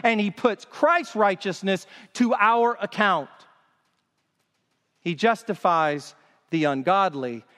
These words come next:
because he punished the godly. He justifies you because he crushed Christ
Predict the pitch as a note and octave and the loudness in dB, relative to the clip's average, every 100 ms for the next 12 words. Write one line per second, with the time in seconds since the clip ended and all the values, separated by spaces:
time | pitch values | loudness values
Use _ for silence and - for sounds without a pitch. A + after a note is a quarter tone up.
0 | _ D3 C#3 D3+ C3+ C#3 - - G3+ C#3+ | _ -10 -6 -6 -6 -10 -12 -2 -2 -2
1 | A#2 - - - - - C3 A2+ C#3+ C3+ | -8 -14 -18 -18 -20 -12 -10 0 0 0
2 | A2+ G#2 F#2 _ _ _ _ _ _ _ | -4 -14 -20 _ _ _ _ _ _ _
3 | _ _ _ _ _ _ _ - C3+ F3 | _ _ _ _ _ _ _ -16 -4 -2
4 | G3+ - G3 - D#3+ D3 A#2 C3 F3 A#3+ | -2 -4 -6 0 0 -2 -6 -10 -4 -2
5 | D3+ A#2+ A#2 _ _ _ _ D#3 - D#3+ | -2 -4 -12 _ _ _ _ -10 -6 -2
6 | D3+ C3+ - _ _ _ _ - E3 C3+ | -2 -4 -12 _ _ _ _ -6 -4 -4
7 | B2 G#2+ _ _ - - C#3+ A#2+ - - | -8 -16 _ _ -12 -4 -2 -4 -14 -20
8 | _ _ _ - D3+ A2 E2 - - | _ _ _ -14 -10 -10 -12 -20 -20